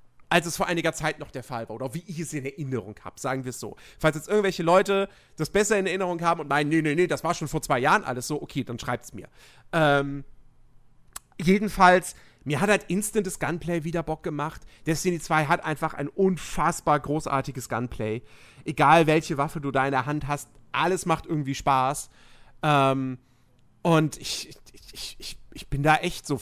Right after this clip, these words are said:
also für einen Nachmittag bin ich da wieder so richtig drin versunken. Ähm, und ich hab, ich hab, ich hab Bock, das jetzt immer mal wieder so weiter zu spielen. Ich werd wahrscheinlich jetzt nicht so richtig tief rein und jeden Tag zocken und so. A, weil ich nicht jeden Tag zum Zocken komme aktuell.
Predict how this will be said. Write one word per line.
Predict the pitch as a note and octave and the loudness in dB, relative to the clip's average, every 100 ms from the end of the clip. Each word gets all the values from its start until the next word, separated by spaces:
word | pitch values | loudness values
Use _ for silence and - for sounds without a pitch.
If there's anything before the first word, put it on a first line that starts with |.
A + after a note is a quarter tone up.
| - | -6
also | B2 - | -10 -8
für | C#3 | -2
einen | G3 C4+ | 2 4
Nachmittag | - C4+ A#3+ A3+ | 2 0 0 0
bin | G#3+ | -2
ich | F#3+ | -4
da | F#3+ | -2
wieder | F3+ E3 | -2 -2
so | C3+ | -4
richtig | E3+ - G#3+ - | -8 -8 -10 -6
drin | F#3 | -6
versunken. | F3+ D#3 A#2 D3 E3+ G3+ A3+ - - - - - | -4 -6 -6 -8 -10 -14 -14 -18 -20 -20 -18 -4
Ähm, | E3 D#3+ D#3 D#3 D#3 D3+ - - - - | 2 4 4 2 -4 -8 -12 -20 -20 -6
und | - E3 | 2 4
ich | D#3+ E3 | 4 2
hab, | - - | -2 -6
ich | - | -4
hab, | E3 - - - - - | -4 -6 -20 -20 -20 -12
ich | C#3 D#3 | -4 -4
hab | - - | -4 0
Bock, | D3 - | -2 2
das | D3 - | 0 0
jetzt | C#3 - - | -4 -6 0
immer | E3 D#3+ | 2 6
mal | D3+ C#3 B2 | 6 4 2
wieder | D#3 D#3 C#3+ | 0 2 2
so | C#3 C3 | 0 -2
weiter | A2+ C#3 D#3+ C#3+ | 0 0 -2 -6
zu | C3+ | -8
spielen. | - C#3 D3 C#3+ | -10 -4 -2 -2
Ich | A#2+ - | -6 -10
werd | - C3 | -8 -6
wahrscheinlich | C3+ - C3+ C3 | -6 -4 -4 -4
jetzt | C3+ | -6
nicht | C#3+ - | -6 -6
so | C3 | -6
richtig | D3 - D3 - - - - - _ | -6 -8 -10 -10 -20 -20 -20 -20 _
tief | - D#3 F#3 - - | -4 4 4 4 2
rein | B2+ D3+ F#3 F3+ | 2 2 2 2
und | D#3 - | -2 -4
jeden | B2 D#3+ F3+ F#3 F3 | 2 4 6 2 0
Tag | E3 D#3 D#3+ - | 0 0 0 -4
zocken | - F3+ - F#3 | -6 -6 -8 -10
und | F#3 | -8
so. | G3 F#3+ | -6 -4
A, | C3+ D3+ | -2 0
weil | D#3+ | 0
ich | C#3+ | -2
nicht | D3 | -6
jeden | C#3 D3 | -4 -4
Tag | D3+ C#3+ | -6 -10
zum | - B2+ | -10 -12
Zocken | - - E3 | -12 -12 -8
komme | E3 D#3+ | -6 -4
aktuell. | D#3+ - D#3+ D#3+ D#3+ | -6 -6 -6 0 0